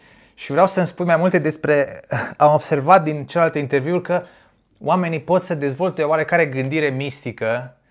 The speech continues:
și superstiții legate de păcănele. Care-i faza cu chestia asta?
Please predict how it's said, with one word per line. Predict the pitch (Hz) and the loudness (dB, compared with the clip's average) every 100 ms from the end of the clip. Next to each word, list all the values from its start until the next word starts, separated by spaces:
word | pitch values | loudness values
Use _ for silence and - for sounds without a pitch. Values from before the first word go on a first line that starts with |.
| _ _ _ | _ _ _
și | - - - 131 131 127 123 120 | -12 -10 -8 -6 -4 -4 -6 -10
superstiții | - - 139 139 131 170 147 131 | -8 -6 0 -2 0 -4 -6 -6
legate | 117 117 123 110 | -4 -2 -2 -4
de | |
păcănele. | 104 104 117 110 98 92 - _ _ _ _ | -6 -8 -6 -6 -6 -10 -16 _ _ _ _
Care-i | 156 151 | 0 0
faza | 131 143 110 | 2 0 -2
cu | 107 | -8
chestia | 113 107 104 | -10 -10 -10
asta? | - 104 | -12 -16